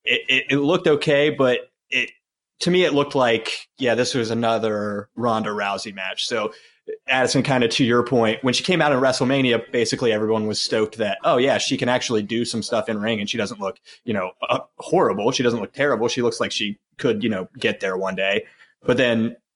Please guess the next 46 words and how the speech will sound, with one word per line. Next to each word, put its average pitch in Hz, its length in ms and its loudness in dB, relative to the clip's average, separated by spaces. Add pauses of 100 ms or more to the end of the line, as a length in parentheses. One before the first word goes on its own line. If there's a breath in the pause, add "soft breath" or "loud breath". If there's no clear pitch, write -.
(120)
here 131 200 0
we 120 100 4
are 110 160 4
almost 110 260 0
a 117 40 -2
year 107 140 0
later 107 240 0
and 95 80 -4
we're 110 80 0
still - 220 -2
kind 98 260 -2
of 92 100 -6
in 92 80 -6
the 98 80 -8
same 98 240 -4
spot 104 340 0
with 123 140 -2
that. 131 260 2
So 120 140 0
I 107 80 2
think 104 200 -4
that's 101 240 -2
what's, - 460 -2 (840 soft breath)
what's 110 240 0
kind 113 200 0
of 98 280 -4 (240)
frustrating 101 720 -2
to 110 100 -10
me, 98 240 -4
I 95 100 0
guess. 95 440 -4 (340 loud breath)
Um, 101 480 0
and, 107 200 0
and 120 140 2
you 120 80 2
had 117 160 2
a - 40 -8
couple 117 180 0
things, 110 200 0
like 139 140 2
when 139 140 2
Sasha 156 500 0
Banks, 117 280 0
her, 113 400 2
her, 110 360 0 (340)
uh, 95 300 -4